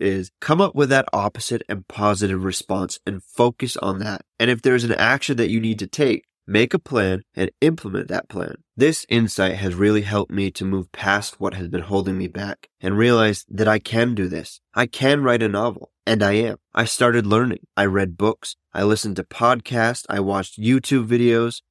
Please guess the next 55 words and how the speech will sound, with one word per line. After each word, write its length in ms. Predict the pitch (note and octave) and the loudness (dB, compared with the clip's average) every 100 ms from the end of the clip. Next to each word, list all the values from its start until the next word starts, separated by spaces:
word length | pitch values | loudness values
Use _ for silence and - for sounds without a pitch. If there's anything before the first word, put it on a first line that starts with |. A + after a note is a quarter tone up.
| - | -4
and 240 | B2+ C#3 - | -2 -2 -2
I 140 | C3+ | -4
started 380 | C3 - D3+ D3+ | -4 0 2 2
talking 360 | D3 D#3 E3+ F3+ | 2 2 2 -2
with 100 | D#3+ | -2
some 240 | B2 G2 | -4 -2
very 340 | G#2 B2 C3+ - | 2 2 2 -2
incredible 720 | G#2 G2 - B2+ B2+ B2 B2 | -10 -12 -6 0 0 2 -2
people 500 | - G#2+ - F#2+ F2+ - | -2 -4 -2 -4 -4 -6
on 180 | G2+ | -6
my 100 | G2+ | -6
podcast. 600 | - G2 G2+ - - - - _ | -8 -8 -8 -10 -16 -16 -20 _
And 80 | G#2 | -6
because 340 | A2 - E3+ | -4 0 2
I 100 | F#3 | 4
did 220 | B2+ G#2+ F#2 | 2 0 0
this, 280 | F#2 - - | -4 -6 -6
I 100 | - | 0
am 160 | A#2+ G#2+ | 2 2
well 300 | G#2 A#2+ C#3+ | 4 4 4
on 200 | F#2 B2+ | 0 0
my 180 | C3+ C3+ | 0 0
way 200 | G2+ F#2+ | -2 -6
to 140 | - | -8
finishing 480 | - A2 A2 - G#2 | -8 -4 -4 -4 -4
my 140 | G2 F#2+ | -4 -4
first 340 | - F#2+ - | -4 -6 -2
novel. 380 | G2 F#2+ - - _ - | -2 -2 -6 -14 _ -2
I'm 120 | A2+ | 2
not 160 | C3+ D3 | 2 2
gonna 140 | D3+ | 4
lie 240 | B2 A2 | 4 4
to 40 | A2 | 4
you 140 | G#2+ | 2
and 120 | G2+ | 0
say 280 | F#2+ G2 F#2+ | -2 0 0
that 220 | F#2+ F#2+ - _ | 2 -2 -4 _
doubts 320 | G2+ G2 E2 | -2 0 -2
are 80 | F2+ | -4
gone 320 | F2+ F#2+ F#2 | -2 -2 -4
forever, 440 | E2+ F2+ F2+ B1 - | -4 -4 -4 -6 -6
that 120 | - G2 | 0 0
I've 180 | F2 | 2
banished 360 | G#2+ G#2+ G2+ - | 2 2 2 0
them 200 | G#2 G2 | 0 2
and 100 | F#2+ | 2
I 80 | F#2+ | 2
no 220 | G2 G2 | 2 2
longer 240 | G2 G2 | 2 0
struggle 400 | G2+ - G2+ F#2 | -4 -2 -2 -2
with 260 | F#2 F2+ - | -4 -6 -8
them, 280 | - - - _ - | -8 -8 -10 _ -4
because 240 | G#2 A2+ | 0 2
I 60 | A#2+ | 2
do. 260 | D#3 - | 2 0